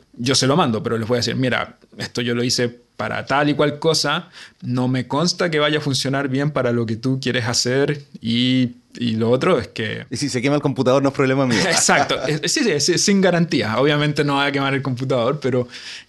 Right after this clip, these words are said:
Speaker 1: eh, quizás pases mucho tiempo tratando de entender qué es lo que yo hice, y si lo hice hace diez años, yo no me acuerdo lo que hice. O sea,
Speaker 2: Sí.
Speaker 1: a-, así es. No, no, no es el mejor modelo de, de manejo de software, pero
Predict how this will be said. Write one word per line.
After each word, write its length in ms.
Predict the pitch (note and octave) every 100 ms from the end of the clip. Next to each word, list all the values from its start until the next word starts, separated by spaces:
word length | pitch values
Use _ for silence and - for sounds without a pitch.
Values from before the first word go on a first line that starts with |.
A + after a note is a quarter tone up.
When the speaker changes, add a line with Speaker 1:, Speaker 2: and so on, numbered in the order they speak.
| _ _ _
Speaker 1:
eh, 240 | B2+ A2+ A2
quizás 460 | C3 - C#3 C3+ - _ _
pases 300 | - C#3 B2 G2+ A#2+ -
mucho 340 | C#3+ D3 C#3+
tiempo 300 | C#3 D3 C#3+
tratando 380 | B2 B2+ C3+ C3+
de 40 |
entender 380 | C3 B2+ B2 C#3
qué 80 | C#3
es 80 | C3
lo 100 | B2
que 100 | B2
yo 140 | B2
hice, 300 | B2+ - -
y 60 | -
si 120 | A2
lo 100 | A2+
hice 140 | A#2+
hace 180 | A#2 -
diez 260 | A#2 B2 A#2+
años, 300 | B2+ B2+ A#2
yo 140 | B2
no 80 | B2
me 80 | G#2+
acuerdo 340 | A2 E3 C3
lo 100 | A#2+
que 100 | A2
hice. 360 | A2 - D3 B2+ -
O 60 | -
sea, 160 | -
Speaker 2:
Sí. 160 | B2 -
Speaker 1:
a-, 180 | A#2+ - - B2+ _ - D3+
así 220 | - - -
es. 160 | G2+
No, 160 | B2+ B2+
no, 180 | C#3 C#3+ - - -
no 140 | - D3
es 80 | D#3
el 80 |
mejor 800 | D#3+ C#3+ C3 - B2+ C3 B2 A#2 - -
modelo 480 | - A2 A2 A#2 A2
de, 320 | G#2 G#2 G#2 - - - - - - -
de 160 | A2
manejo 380 | A2 A#2 A#2+ A#2
de 80 | G#2+
software, 420 | - G#2 B2+ B2
pero 380 | - A2 G#2+ G#2+